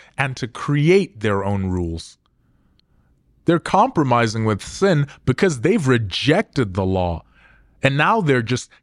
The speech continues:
clinging to the belief that Jesus was the Christ while ignoring his command to keep the law. As a result, they find themselves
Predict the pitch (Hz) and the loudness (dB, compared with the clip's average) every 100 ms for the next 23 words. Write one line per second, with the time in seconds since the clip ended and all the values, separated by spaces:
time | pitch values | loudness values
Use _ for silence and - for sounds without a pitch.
0 | - - 185 208 175 131 117 107 101 110 | -14 -2 0 2 2 0 0 0 0 2
1 | 113 - 104 92 110 147 151 - 101 87 | 2 0 -4 -2 -2 -2 -4 -4 -4 -4
2 | 95 - 104 117 - - - - 117 139 | -6 -2 0 0 -4 -10 -12 0 2 4
3 | 143 117 104 110 131 170 180 120 104 113 | 2 0 0 0 2 4 4 2 0 -2
4 | - 110 113 143 131 113 110 - - 214 | -2 -2 0 0 0 -2 -4 -4 0 2
5 | 214 - 107 92 87 - - _ _ _ | 0 -2 -2 0 -2 -6 -12 _ _ _
6 | _ _ _ _ _ _ _ _ _ _ | _ _ _ _ _ _ _ _ _ _
7 | _ _ _ _ _ - 113 120 101 101 | _ _ _ _ _ -6 -4 -2 -4 -4
8 | 92 139 127 113 - _ _ _ - - | -2 0 -2 -4 -12 _ _ _ -20 -20
9 | _ - 104 - 147 151 117 - 127 117 | _ -6 -4 0 2 2 0 -2 -2 -2
10 | 98 - | -2 -8